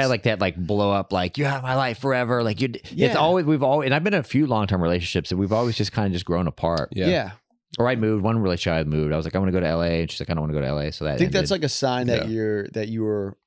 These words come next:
Speaker 1: with, or at least, like, met a mature person that's, like, the same maturity level as yourself, where, like,
Speaker 2: Yeah.
Speaker 1: you're both like, "All right, like, I don't own you, you don't own me. We're not, like, a,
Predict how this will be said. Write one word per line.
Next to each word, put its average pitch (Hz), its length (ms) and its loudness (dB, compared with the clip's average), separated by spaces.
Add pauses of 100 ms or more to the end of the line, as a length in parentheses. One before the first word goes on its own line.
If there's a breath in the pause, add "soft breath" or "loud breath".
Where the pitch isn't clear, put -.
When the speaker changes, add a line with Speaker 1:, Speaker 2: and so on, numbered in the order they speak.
(380)
Speaker 1:
with, 120 380 0
or 123 160 0
at 110 80 0
least, 110 220 -4
like, 98 260 -6 (260)
met 110 420 -2 (120)
a 104 200 -4
mature 104 520 -4
person 104 400 -6
that's, 98 280 -6
like, 98 160 -8
the 95 120 -8
same 98 220 -4
maturity 95 340 -6
level 92 280 -6
as 90 120 -10
yourself, 90 460 -10
where, 104 120 -4
like, 113 80 2
Speaker 2:
Yeah. 120 180 4
Speaker 1:
you're 120 120 4
both 123 240 0
like, 110 260 0
"All 143 160 0
right, 98 320 -2
like, 101 260 -6 (580 soft breath)
I 120 100 0
don't 139 200 0
own 131 240 -2
you, 127 120 2
you 123 140 2
don't 127 200 -2
own 120 240 -6
me. 117 220 -2
We're 113 180 0
not, 113 220 0
like, 110 240 -2
a, 104 160 -2